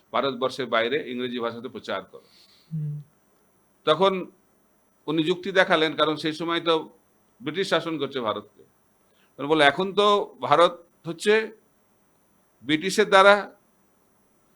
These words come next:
Speaker 1: শাসন করছে, শা-, শাসিত হচ্ছে, পরাধীন একটি
Speaker 2: হুম।
Speaker 1: দেশ। সেই পরাধীন দেশের বাণী সারা পৃথিবী গুরুত্ব সহকারে কি করে গ্রহণ করবে?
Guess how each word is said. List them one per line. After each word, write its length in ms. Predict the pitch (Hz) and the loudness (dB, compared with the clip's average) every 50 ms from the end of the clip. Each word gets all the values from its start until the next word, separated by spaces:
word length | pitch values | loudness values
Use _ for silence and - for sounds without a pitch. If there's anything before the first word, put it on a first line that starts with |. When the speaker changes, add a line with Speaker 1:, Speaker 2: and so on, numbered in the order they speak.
| _ _ _ _ | _ _ _ _
Speaker 1:
শাসন 500 | - - 160 160 - 208 185 - - - - _ _ _ | 2 4 4 4 4 0 -2 -2 -4 -10 -18 _ _ _
করছে, 400 | - 143 127 - - 135 131 127 | -8 -8 -8 -6 -4 -4 -4 -4
শা-, 320 | 123 135 127 127 120 117 | -2 0 0 0 0 0
শাসিত 400 | 107 - 143 151 151 208 202 180 | -2 0 0 0 0 0 -4 -2
হচ্ছে, 400 | 180 135 117 101 - - - - - _ _ _ _ _ _ _ _ _ _ _ _ _ _ _ _ _ _ _ _ _ _ _ _ _ _ _ _ _ _ _ _ _ _ _ _ _ _ _ | -2 -2 -2 -4 -6 -12 -20 -20 -20 _ _ _ _ _ _ _ _ _ _ _ _ _ _ _ _ _ _ _ _ _ _ _ _ _ _ _ _ _ _ _ _ _ _ _ _ _ _ _
পরাধীন 560 | - 117 131 143 160 165 151 151 110 85 80 - _ _ _ _ _ - | -2 2 6 6 6 4 4 -2 -8 -8 -12 -16 _ _ _ _ _ -20
একটি 180 | 104 - - 113 | -14 -8 -4 -4
Speaker 2:
হুম। 80 | 78 76 | -4 -4
Speaker 1:
দেশ। 460 | 113 107 92 90 - - - - _ _ _ _ _ _ _ _ _ _ _ _ _ _ | -4 -6 -8 -10 -14 -20 -20 -20 _ _ _ _ _ _ _ _ _ _ _ _ _ _
সেই 140 | - - 139 | -8 -8 -6
পরাধীন 640 | - - 123 120 127 139 151 143 196 214 226 214 165 | -4 2 4 6 6 6 6 6 4 2 2 2 0
দেশের 440 | 151 156 151 147 - 202 214 202 | 0 -2 -2 0 2 2 4 2
বাণী 720 | 160 135 123 123 113 131 147 170 202 208 196 170 175 131 110 - _ _ _ _ - | 2 2 4 6 6 6 4 2 2 2 2 2 0 -2 -6 -12 _ _ _ _ -2
সারা 240 | - 160 165 185 185 | 4 6 8 8 6
পৃথিবী 480 | 185 208 202 - 220 220 196 226 220 214 - - - 160 | 6 2 -6 -4 -4 -4 -2 -2 -4 -6 -8 -10 -6 -4
গুরুত্ব 260 | 190 196 180 233 214 | -2 0 2 2 2
সহকারে 340 | 190 220 220 202 214 214 208 | 4 4 2 4 4 2 0
কি 120 | 214 214 | 0 -2
করে 120 | 226 220 | -2 -2
গ্রহণ 280 | 196 175 156 139 120 107 | 0 0 -2 -2 -2 -4
করবে? 260 | 101 98 87 82 71 | -6 -8 -10 -10 -14